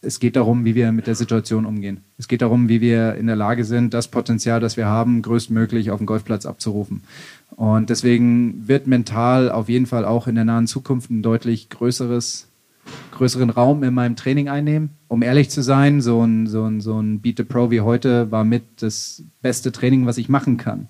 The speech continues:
Weil für mich ist es nicht so ohne, vor Leuten jetzt da einen Ball aufs Grün zu schlagen. Ja, ich meine,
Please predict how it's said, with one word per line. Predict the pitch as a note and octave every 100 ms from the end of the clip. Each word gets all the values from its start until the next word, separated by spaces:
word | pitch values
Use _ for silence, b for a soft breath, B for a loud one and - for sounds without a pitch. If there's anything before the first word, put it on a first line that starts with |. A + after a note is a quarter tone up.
| _
Weil | A#2+ A#2+
für | -
mich | A#2+ C3 C#3 A#2+
ist | A#2+
es | A#2+
nicht | C3 -
so |
ohne, | - E3 C#3
vor | B2
Leuten | A2+ A#2+ A#2+ B2 A#2+ A2+
jetzt | A#2 - -
da | B2 A#2+ A#2+
einen | A#2 B2 A#2+ A2+
Ball | A#2+ C#3+
aufs | C#3+ A#2 G#2 - -
Grün | A2 B2 A#2+
zu | - A2+
schlagen. | - A2 G#2 G#2
Ja, | G#2 B2
ich | A#2+
meine, | A#2+ A#2+ A2+